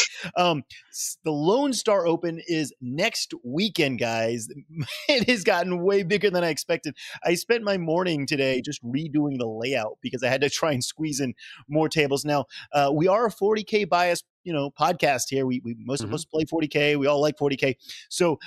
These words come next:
Speaker 1: I'm keeping the forty K, uh, layout as you know and love, where you, at L S O, we have a lot of elbow room around each table.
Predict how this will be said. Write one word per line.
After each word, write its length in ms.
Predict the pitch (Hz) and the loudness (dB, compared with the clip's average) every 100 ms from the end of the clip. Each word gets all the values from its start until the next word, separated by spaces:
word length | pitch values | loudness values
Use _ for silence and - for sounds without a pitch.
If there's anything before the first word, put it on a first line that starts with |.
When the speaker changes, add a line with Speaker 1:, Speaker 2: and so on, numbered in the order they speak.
| - | -2
Speaker 1:
I'm 220 | 147 170 165 | 2 2 0
keeping 340 | 196 190 196 | -4 -4 -2
the 100 | 175 | -2
forty 300 | - 151 170 | -2 0 0
K, 360 | 147 156 139 123 | 0 0 2 0
uh, 80 | 117 | -2
layout 400 | 120 120 131 139 120 | -4 0 2 2 0
as 160 | 107 | -4
you 80 | 113 | -2
know 180 | 113 117 | -2 -2
and 100 | 110 | -2
love, 280 | 110 117 - | 0 -2 -4
where 140 | 110 | -6
you, 120 | 110 - | -6 -4
at 100 | 113 | -4
L 140 | 117 110 | -2 -2
S 120 | - | -2
O, 80 | 113 | -2
we 140 | 110 | 0
have 100 | 113 | 0
a 40 | 127 | 2
lot 160 | 123 | 2
of 60 | 120 | 2
elbow 260 | 123 127 131 | 2 4 4
room 260 | 131 127 | 4 2
around 180 | 120 117 | 2 0
each 200 | 127 - | -2 -4
table. 320 | 120 110 127 | -2 0 -2